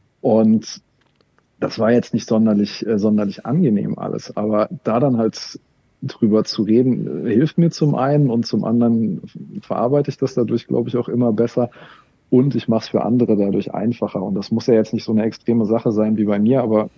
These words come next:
grundsätzlich als Scrum Master das einfach vorzuleben, dass es okay ist, über solche Themen wie Gesundheit zu sprechen, da auf, ne, wie du, du hast es eben schön gesagt, gerne unter vier Augen jemanden mal rausnehmen und sagen, „Hey,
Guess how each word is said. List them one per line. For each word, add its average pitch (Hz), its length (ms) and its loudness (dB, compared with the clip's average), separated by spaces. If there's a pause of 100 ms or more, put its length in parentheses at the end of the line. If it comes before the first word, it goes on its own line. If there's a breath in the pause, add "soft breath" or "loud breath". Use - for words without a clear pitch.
(440)
grundsätzlich 110 580 0
als 104 140 -2
Scrum 107 240 -2
Master 110 300 0
das 98 200 -2
einfach 107 300 -2
vorzuleben, 107 680 0
dass 107 140 0
es 98 140 -6
okay - 280 0
ist, 107 140 0
über 104 180 -2
solche - 280 -4
Themen 107 280 2
wie 104 80 0
Gesundheit 101 520 -2
zu - 100 -10
sprechen, - 460 -2
da 95 120 0
auf, 101 300 -2
ne, 117 160 0
wie 110 80 4
du, 98 100 -6
du - 120 -6
hast 107 100 -2
es 110 100 -2
eben 107 140 -2
schön 113 200 0
gesagt, 110 280 2
gerne 113 260 2
unter 110 220 0
vier 113 220 0
Augen 117 200 2
jemanden 110 380 0
mal 101 120 2
rausnehmen 110 540 0
und 104 80 0
sagen, 98 240 0
„Hey, 104 240 2